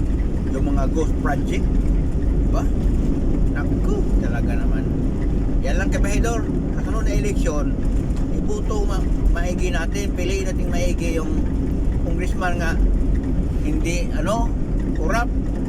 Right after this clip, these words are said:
Kasi pag hindi natin piliin maigi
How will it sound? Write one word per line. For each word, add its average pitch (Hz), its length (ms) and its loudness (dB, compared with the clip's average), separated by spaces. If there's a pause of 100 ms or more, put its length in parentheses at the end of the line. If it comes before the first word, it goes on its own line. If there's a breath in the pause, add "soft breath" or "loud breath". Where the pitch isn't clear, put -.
(1400)
Kasi - 440 0 (200)
pag - 160 0
hindi 233 200 -2
natin 240 320 0
piliin 220 320 0
maigi - 560 2